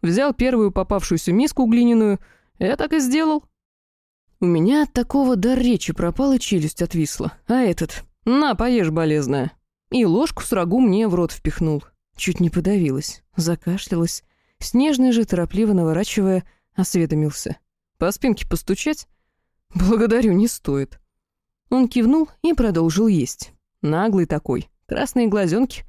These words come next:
победно поблескивают. Челюсти быстро-быстро работают, улыбка нет-нет да пробивается. И вот как тут стерпеть? Не стерпела. «Так значит, на войне ты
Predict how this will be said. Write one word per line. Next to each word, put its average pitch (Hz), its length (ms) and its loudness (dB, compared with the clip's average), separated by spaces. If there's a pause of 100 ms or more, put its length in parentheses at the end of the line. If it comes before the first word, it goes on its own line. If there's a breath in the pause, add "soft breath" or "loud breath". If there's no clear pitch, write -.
(180)
победно 185 460 0
поблескивают. 147 840 -4 (340)
Челюсти 269 480 0
быстро-быстро 185 760 -2
работают, 190 640 -2 (100)
улыбка 196 480 0
нет-нет 170 540 0
да 165 120 -2
пробивается. 165 840 -2 (600)
И 190 60 2
вот 165 120 2
как - 220 -4
тут - 160 -2
стерпеть? - 640 -4 (100)
Не 175 200 4
стерпела. - 640 -4 (760)
«Так 156 140 -4
значит, 208 400 -2
на 190 100 2
войне 202 340 2
ты 233 220 0